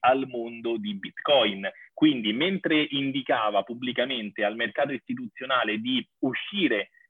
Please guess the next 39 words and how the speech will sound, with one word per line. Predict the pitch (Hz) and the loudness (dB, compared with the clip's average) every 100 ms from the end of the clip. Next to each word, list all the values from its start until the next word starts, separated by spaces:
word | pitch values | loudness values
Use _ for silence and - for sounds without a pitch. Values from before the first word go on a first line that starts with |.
| _ | _
dal-, | 107 110 104 | 2 2 2
dall'universo | 117 117 117 131 131 123 | -2 0 -2 -2 -4 -6
Bitcoin, | 117 104 160 139 | -6 -4 -2 -2
di | 110 | -2
uscire | 98 156 135 | -2 -2 2
dal | 117 | 0
mondo | 117 131 120 | 0 -4 -4
delle | 117 117 | -2 -4
criptovalute, | 127 123 160 175 131 104 117 127 - - | -6 -6 -2 0 0 0 -2 -4 -8 -8
il | 175 | -2
Bitcoin | 151 143 - 127 117 | 2 2 2 0 0
crollava | 113 175 170 107 104 110 123 | 0 0 2 2 4 4 2
e, | 139 135 147 - | 2 0 0 -2
e | 139 | -2
loro | 160 185 185 - | 4 4 2 -2
stessi, | 123 117 147 | -4 -2 -4
J | 143 151 | -4 -4
P | 151 | -4
Morgan | 147 143 175 175 | -4 -2 -4 -6
stesso, | 120 110 - 123 - - | -6 -6 -4 -4 -4 -8
comprava | - 143 - 120 120 113 | -6 -4 2 4 6 4
per, | 110 110 110 | 2 -2 -4
per | 110 104 | -4 -10
speculare. | - 101 101 87 85 95 - - | -10 -8 -4 -4 -4 -10 -12 -14
Quindi | - 151 | -4 0
ha | 143 | 4
fatto | 147 - | 2 2
esattamente | 151 180 185 143 117 117 | 0 0 0 -4 -6 -4
quello | 120 110 | -4 -4
che | 104 | -4
faccio | 117 - 117 | -6 -6 -6
io | 107 104 | -4 -4
quando | 101 107 | -4 -2
la | 104 | -4
Roma | 104 101 95 | -2 -4 -2
ha | 104 | -2
le | 101 | 0
partite | 101 - 98 95 | -4 -4 -6 -6
decisive. | 98 101 - 87 87 | -4 -8 -8 -10 -8